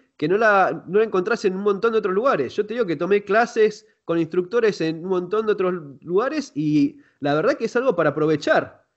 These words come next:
Eh, me gustaría que entiendan eso, que tienen una oportunidad única de, de entrenar con vos, que te vas a ir a Estados Unidos, te vas a ir a Europa y no vas a encontrar muchos instructores como mi amigo Jorge Baigorria.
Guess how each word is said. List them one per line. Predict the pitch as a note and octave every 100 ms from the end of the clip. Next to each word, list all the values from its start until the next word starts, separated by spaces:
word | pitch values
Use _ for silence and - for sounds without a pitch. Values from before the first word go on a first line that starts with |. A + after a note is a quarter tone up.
| -
Eh, | B2+ B2 A#2
me | - C#3
gustaría | C#3 F#3 B3+
que | F#3
entiendan | C#3+ G3+ F3+ G3+
eso, | F#3+ B2
que | B2
tienen | E3+
una | G3
oportunidad | E3 F3 E3 E3+ G3 G#3
única | G#3 B3 C#4 F#3+
de, | C#3+
de | C3 C#3
entrenar | C3 D#3+ F#3+
con | F3
vos, | F#3+ B3+
que | F3 F#3 G#3+ - _ -
te | D#3
vas | F3+
a | G#3
ir |
a | G3
Estados | G3+ G3 G3
Unidos, | G3 F3+ C#3+ B2+
te |
vas | E3+ F3+
a | F#3
ir | F#3
a | F3+
Europa | F#3 A#3 C4+ C4+
y | D#3+
no | D#3+
vas | F#3
a | F3+
encontrar | E3+ F3 F#3+ G3
muchos | G3 - G3 F#3 F#3
instructores | F3+ G3 G3 A#3+ B3
como | E3+ F3+ G3+ A#3+ - _ -
mi | C#3+
amigo | D#3 F#3+ G#3 B3 C#4+ - F#3
Jorge | C#3+ C#3 C#3+
Baigorria. | C#3 B2+ A#2 F#2